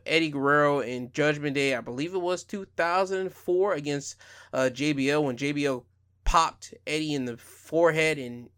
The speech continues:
Eddie came up and he was leaking bad. That's the type of blood it reminded me of Brody, 'cause Brody, during this matchup, you would see Brody, like, having to wipe the blood off of his eyes, and then it would somehow continue to just constantly just flow down more, and he would constantly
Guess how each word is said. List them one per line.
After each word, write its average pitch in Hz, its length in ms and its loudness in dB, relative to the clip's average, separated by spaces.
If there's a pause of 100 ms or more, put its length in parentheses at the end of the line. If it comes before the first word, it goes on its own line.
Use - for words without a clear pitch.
(140)
Eddie 147 220 -2
came 147 260 -2
up 135 140 -2
and 135 80 -8
he 147 80 -2
was 131 220 -6
leaking 131 640 -4
bad. 143 360 0 (460)
That's 175 280 0
the 151 120 -6
type 156 240 4
of 123 120 -4
blood 139 280 0
it 131 80 -2
reminded 127 400 -2
me 131 140 -2
of 120 120 -6
Brody, 127 280 -2
'cause 120 160 -12
Brody, 143 400 -4
during 135 300 0
this 123 100 -8
matchup, 139 520 -2
you 135 120 -4
would 135 100 -6
see 143 160 -6
Brody, 135 360 -4
like, 127 180 -6
having 135 240 2
to 113 80 -12
wipe 127 440 -4
the 139 80 -10
blood 135 380 -2 (560)
off 143 320 4
of 131 120 -6
his 120 160 -10 (120)
eyes, 139 640 0 (400)
and 131 160 -2
then 123 160 -4
it 127 100 -6
would 127 160 -6
somehow 151 400 2
continue 147 460 -6
to 127 120 -12
just 127 220 -12
constantly 143 480 -4
just - 260 -16
flow 151 280 0
down 135 260 -2
more, 131 180 2
and 127 100 -2
he 120 60 -8
would 120 160 -12
constantly 147 460 -4